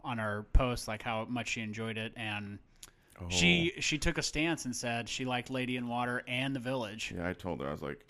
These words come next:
Speaker 2: I was kinda like, you know what? I can kinda see how some people could, like, get behind The Village 'cause it, you know, it's people
Speaker 1: Yeah.
Speaker 2: that like those swerve endings,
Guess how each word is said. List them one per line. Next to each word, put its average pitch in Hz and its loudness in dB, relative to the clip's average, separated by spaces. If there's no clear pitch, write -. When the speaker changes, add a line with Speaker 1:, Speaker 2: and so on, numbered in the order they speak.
Speaker 2:
I 98 0
was 104 -2
kinda 101 -2
like, 87 0
you 139 -2
know 147 2
what? 143 0
I 170 0
can 151 0
kinda 104 2
see 95 -4
how 92 0
some 82 -2
people 87 -4
could, 85 -6
like, 78 -4
get 90 4
behind 90 6
The 87 4
Village 87 2
'cause 82 -6
it, - -8
you 87 -2
know, 76 0
it's - -8
people 110 4
Speaker 1:
Yeah. 98 6
Speaker 2:
that 82 6
like 90 6
those 82 -2
swerve 92 4
endings, 92 2